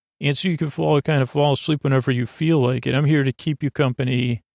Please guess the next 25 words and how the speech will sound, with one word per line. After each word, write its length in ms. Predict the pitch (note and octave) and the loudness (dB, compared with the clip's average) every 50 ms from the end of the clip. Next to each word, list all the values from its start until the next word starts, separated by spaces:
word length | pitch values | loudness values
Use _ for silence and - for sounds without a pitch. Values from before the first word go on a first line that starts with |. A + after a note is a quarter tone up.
| _ _ _ _ _ _ _ _ _ _ | _ _ _ _ _ _ _ _ _ _
or 220 | - C#3 D3 D#3+ D#3 | -4 -2 0 2 2
if 140 | C#3+ - E3+ | 0 0 0
you 100 | D3+ C#3+ | 0 0
wake 340 | C#3 C#3+ C#3 C#3 - - | 2 2 2 2 2 2
up, 140 | C#3+ B2+ A#2+ - | 0 0 0 0
or 200 | - D3+ D3 D3 | -2 0 2 2
if 140 | C3 - - | 2 0 -2
you 80 | C#3 | -6
can't 320 | - - D3+ C#3 C3 C3 - | -4 -2 0 0 0 -2 -4
sleep, 320 | - - D3+ D3 C3 - | -4 -2 -2 -2 0 0
I'll 100 | B2 B2 | -2 -2
be 240 | B2+ A#2+ B2 C3+ C#3 | -2 -2 -2 -2 0
here. 220 | B2 B2+ A#2 A2+ | 2 0 0 0
I'm 120 | A#2+ A#2 A#2 | 0 -2 0
here 200 | B2 D3+ D3+ C#3+ | 2 2 2 0
to 40 | C3+ | 0
be 160 | B2 C3 C3+ | 0 0 0
your 140 | C3+ C3 B2 | 0 0 -2
Borbay, 680 | A#2+ B2 B2+ B2+ C3 B2+ B2 B2 B2 B2 B2 A#2+ B2 | -2 0 2 2 2 2 2 2 2 2 2 2 0
your 120 | C3+ B2+ A#2+ | 0 -2 -4
Borbuzz, 880 | B2 A#2+ B2 B2 B2 A#2+ A#2 A#2+ B2 A#2+ A#2 A#2 A#2 A2+ - - - | -4 -2 0 0 0 0 0 0 0 0 2 0 0 -2 -4 -8 -8
your 160 | C3+ C3+ C3+ | -8 -8 -8
Bor-, 240 | B2+ C3 C3+ C3+ C3 | -6 -4 -4 -4 -4
Borbuzz, 1040 | B2+ B2 B2 B2 C3 C#3 C3+ B2 A#2 B2 B2 B2 A#2+ A#2+ A#2+ A#2+ A#2 C3 C3 A#2+ - | -4 -4 -2 2 2 2 2 2 0 0 0 2 2 0 0 -2 -2 -6 -10 -8 -4
Bud, 500 | C#3+ C3+ B2 A#2+ A#2+ A#2 B2+ A#2+ A#2 | 0 0 2 2 2 0 0 -2 -4